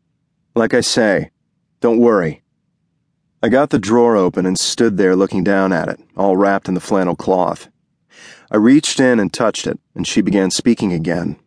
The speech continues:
only this time she was a little scared. She was thinking about it too much. "Suppose it's born in a cab," the bed creaked. "Listen, hon,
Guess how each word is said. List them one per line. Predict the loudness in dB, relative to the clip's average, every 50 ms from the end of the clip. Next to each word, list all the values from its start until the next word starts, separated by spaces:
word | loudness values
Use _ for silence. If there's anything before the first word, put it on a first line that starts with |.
| _ _ -12 -8
only | -6 -4 -2 0
this | 0 0 -2 -2 -2
time | -4 -2 -2 -2
she | -2 -2 -2
was | -2 -2 -2
a | -2
little | -2 -2 -4
scared. | -4 -6 -6 -4 -6 -6 -6 -10 -14 -18 _ _ _ _ _ _ _ _ _ _ _ _ _ _
She | -6 -4 -2
was | -2 -2 -2
thinking | -2 -2 -2 -2
about | -2 -2 -2 -4 -4
it | -6 -8
too | -6 -6 -4
much. | -4 -6 -8 -8 -10 -12 -12 _ _ _ _ _ _ _ _ _ _ _ _ _ _ _ _ _ _ _ -10
"Suppose | -6 -4 -4 -4 -4 0 0 2 2 2 0
it's | -2 -4
born | -4 -2 0 2 2 2
in | 2 0
a | 0 -2 -4 -4 -2
cab," | 0 2 2 0 0 -4 -6 -12 -18 _ _ _ _ _ _ _ _ _ _ _ -6
the | -4 0
bed | 2 2 2 0 -2
creaked. | -4 -2 -2 0 -2 -2 _ -12 -18 -18 _ _ _ _ _ _ _ _ _ _ _ _ _ _ _ 0
"Listen, | 2 2 2 2 2 0 0
hon, | 0 0 0 0 0 0 0 -2